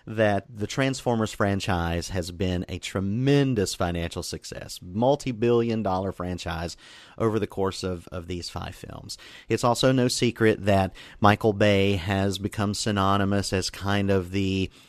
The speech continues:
big spectacle filmmaker outside of a few, uh, like Pain and Gain that he did, but this is kind of in his wheelhouse where whiz bangs and explosions and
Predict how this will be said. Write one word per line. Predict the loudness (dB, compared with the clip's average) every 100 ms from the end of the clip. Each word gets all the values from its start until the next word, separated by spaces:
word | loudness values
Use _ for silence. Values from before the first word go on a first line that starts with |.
| -20 -4
big | 2 2 0
spectacle | -6 0 0 0 -2 0
filmmaker | 0 0 0 2 0 0 0 2
outside | 0 0 0 2
of | 0
a |
few, | -2 -2 2 2 0 -8 -20 -8 -2
uh, | 0 0
like | -2
Pain | -4 -2 -2
and | 0 0
Gain | 2 2 0
that | -2
he | -4 -6
did, | 0 2 2
but | 0 0
this | -2 -2
is | -2
kind | 0 2 2
of | 0 -4
in | -4 -2
his | 0 -2
wheelhouse | 0 2 2 0 -4 -6 -6
where | -2 0 -2 -6 -20 -20 -20 _
whiz | 6 6 6
bangs | 2 0 2 0 0 -2 -4
and | -4
explosions | -6 -2 2 4 2 0 -2 -2 -2 -2 -2 -2
and | 0 0 -2